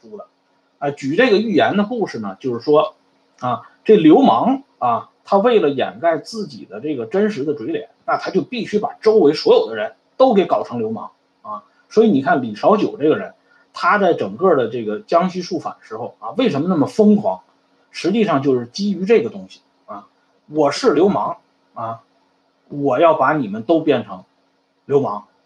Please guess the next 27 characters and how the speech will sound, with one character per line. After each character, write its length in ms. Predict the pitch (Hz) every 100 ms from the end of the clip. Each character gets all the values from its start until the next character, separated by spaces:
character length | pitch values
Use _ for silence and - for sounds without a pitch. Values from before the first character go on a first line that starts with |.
| _
你 160 | - 127
们 200 | 139 127
都 200 | 190 175
是 140 | 156
什 140 | 117 107
么 140 | 117
改 220 | - 113
主 140 | 127 101
派、 240 | - 104
第 140 | - 123
三 200 | 135 139
党、 220 | - 117
乱 160 | 131
七 80 | 120
八 160 | 120 123
糟 160 | 123
的 80 | 120 -
A 80 | 135
B 140 | 135
团 260 | 143 101 123 _ _
都 200 | - 175
来 160 | 151 113
了 180 | 143 - _ _ _
啊， 120 | 143 147
这 140 | 254
样 180 | 247 226
呢， 200 | 185